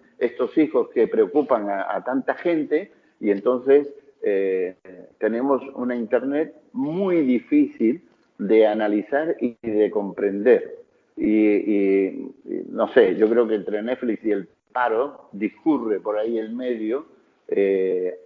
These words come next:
un factor de análisis, eh, que nos cuesta mucho atraparlo para entender incluso la sociedad en la que estamos viviendo.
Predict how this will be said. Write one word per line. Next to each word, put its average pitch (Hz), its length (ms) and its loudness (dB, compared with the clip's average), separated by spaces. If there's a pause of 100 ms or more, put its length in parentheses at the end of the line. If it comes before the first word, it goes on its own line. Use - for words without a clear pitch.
(360)
un 113 280 -4
factor 104 760 4
de 104 140 0
análisis, 120 720 0 (380)
eh, 95 400 -2
que 120 100 0
nos 113 180 -2
cuesta 123 420 2
mucho 110 520 -2
atraparlo 120 840 0 (100)
para 95 220 -6
entender 104 640 -4
incluso 180 880 -2
la 120 160 -6
sociedad 107 420 -4
en 127 60 -8
la 117 100 -2
que 107 60 -8
estamos 92 500 -10
viviendo. 90 560 -10